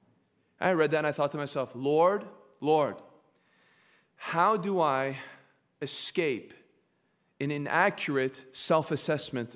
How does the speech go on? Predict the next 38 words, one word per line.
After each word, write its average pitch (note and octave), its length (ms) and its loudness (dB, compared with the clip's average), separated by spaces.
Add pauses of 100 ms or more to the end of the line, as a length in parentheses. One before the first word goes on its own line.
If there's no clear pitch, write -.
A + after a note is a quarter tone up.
(120)
of C3 160 0
my B2+ 180 0
own C3 340 -2 (280)
standing A2+ 720 -4 (680)
and - 80 -6
my B2+ 120 0
sanctification? A#2+ 880 -6 (1400)
How - 160 0
do G3 140 4
I, F3+ 180 4
how E3 140 0
do G3+ 100 4
I F3+ 80 4
avoid D3+ 400 0
this D3 180 -6
mistake?" C3 760 -8 (760)
You C#3+ 100 -8
know E3+ 60 -4
what F#3+ 80 -4
the E3+ 140 -6
answer E3+ 260 -8
is? F3+ 300 -14
You C#3 160 -4
always D#3 280 -2
go D3 120 -4
with C#3 160 -4
the C3 80 -6
Lord's B2+ 240 -4
evaluation. A2 760 -6 (480)
Always. G#2+ 640 -2 (540)
God F3 200 4
hasn't F#3+ 380 0
concealed D#3 600 -4
his C3 140 -8
mind C3+ 360 -2
or A#2+ 60 -6
his A#2+ 180 -8
will. B2 260 -2